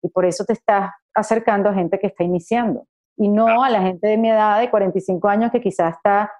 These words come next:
Speaker 1: en el ocaso de ciertas etapas de su vida, obviamente comenzando otras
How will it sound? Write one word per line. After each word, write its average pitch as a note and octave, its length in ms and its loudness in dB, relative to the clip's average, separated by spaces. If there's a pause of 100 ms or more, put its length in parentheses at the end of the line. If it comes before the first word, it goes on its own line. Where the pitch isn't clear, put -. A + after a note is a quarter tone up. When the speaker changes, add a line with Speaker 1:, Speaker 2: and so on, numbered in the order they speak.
(220)
Speaker 1:
en F#3 220 0
el F3+ 120 2
ocaso F3+ 380 0
de A3+ 80 0
ciertas G3 440 0
etapas G3 360 0
de G#3+ 60 -2
su A#3 180 -2
vida, B3 500 2 (380)
obviamente A3+ 600 2
comenzando F#3+ 560 2
otras A3+ 580 0